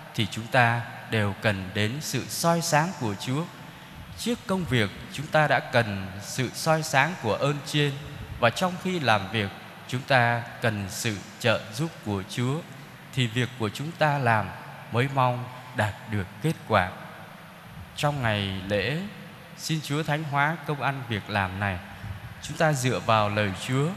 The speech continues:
để có thể thấy ít nhất ba ý nghĩa như sau. Thứ nhất là Thiên Chúa làm việc. Bài đọc một sách Sáng Thế cho chúng ta thấy Thiên Chúa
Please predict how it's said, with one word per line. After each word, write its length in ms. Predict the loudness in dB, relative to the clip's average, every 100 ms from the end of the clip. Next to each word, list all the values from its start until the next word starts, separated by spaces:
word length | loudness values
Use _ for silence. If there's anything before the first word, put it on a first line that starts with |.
| -6 -14 -4
để 140 | 0 2
có 180 | 2
thể 400 | 2 4 4 2 -2
thấy 300 | -2 0 0 -2
ít 120 | -4 -2
nhất 220 | -2 -2 -6 -16 -18 -18 -18 -16 2
ba 180 | 2
ý 200 | 4 2 0
nghĩa 160 | 0 0 -2
như 100 | -2
sau. 320 | 0 2 2 0 -8 -14 -16 -16 -18 -6
Thứ 60 | -2
nhất 240 | 2 2 0 -8
là 560 | 2 4 6 4 0 -4
Thiên 180 | -2 -2 -2
Chúa 260 | 0 0 0 -4 -6
làm 200 | -2 0 0
việc. 220 | 0 0 -2 -12 -18 -18 -18 -20 -20 -20 -6 2
Bài 120 | 4
đọc 220 | 2 0
một 240 | 0 0
sách 260 | -2 -2 -2
Sáng 260 | 2 0 2
Thế 280 | 0 2 2 -2 -8 -2
cho 220 | 2 2
chúng 240 | 0 -6
ta 300 | 2 4 4
thấy 280 | 2 0 0 -4 -10 -14 -16 -6
Thiên 140 | -4 -2
Chúa 340 | 0 2 2